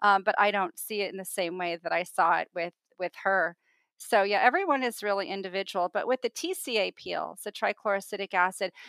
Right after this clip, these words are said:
you do get that sort of peeling of a snake effect,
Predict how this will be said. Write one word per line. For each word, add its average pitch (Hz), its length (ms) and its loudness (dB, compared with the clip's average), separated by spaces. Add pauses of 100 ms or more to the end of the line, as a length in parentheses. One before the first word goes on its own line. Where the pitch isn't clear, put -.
(100)
you 233 240 -4
do 233 320 -4
get 175 300 0 (240)
that 170 380 2
sort - 420 -4
of 170 80 -6 (140)
peeling 175 800 -2
of 175 160 -2
a 165 80 -8
snake - 600 -6
effect, - 580 -4